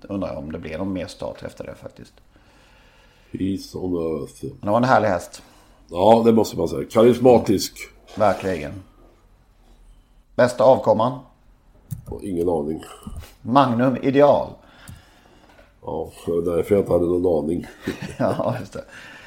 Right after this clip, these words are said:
Speaker 1: Ingvar
Speaker 2: Ja.
Speaker 1: Hanssons, eh,
Speaker 2: Ja, just det.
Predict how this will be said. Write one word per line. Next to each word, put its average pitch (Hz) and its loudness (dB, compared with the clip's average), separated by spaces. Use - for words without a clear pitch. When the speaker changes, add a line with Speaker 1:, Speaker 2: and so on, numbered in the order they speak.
Speaker 1:
Ingvar 131 2
Speaker 2:
Ja. 120 4
Speaker 1:
Hanssons, 117 -6
eh, 95 -6
Speaker 2:
Ja, 73 -6
just 127 -4
det. - -8